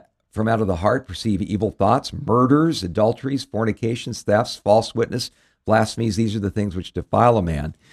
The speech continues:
Uh, you know, "Out of the abundance of the heart, the mouth speaks," he said in, in Luke chapter six.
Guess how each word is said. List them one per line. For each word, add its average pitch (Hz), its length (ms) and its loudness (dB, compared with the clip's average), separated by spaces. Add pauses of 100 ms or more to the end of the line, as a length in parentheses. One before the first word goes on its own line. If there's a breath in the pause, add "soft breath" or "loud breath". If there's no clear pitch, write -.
(320 soft breath)
Uh, 98 400 0
you 110 180 -4
know, 90 320 -2
"Out 117 160 2
of 120 60 -2
the 123 80 -2
abundance 120 300 -2
of - 40 -16
the 113 100 -4
heart, 135 220 -2
the 117 60 -8
mouth 127 200 0
speaks," - 380 -6
he 87 100 -8
said 78 260 -6
in, 76 280 -12
in 82 140 -10
Luke 87 180 -8
chapter - 340 -12
six. - 300 -14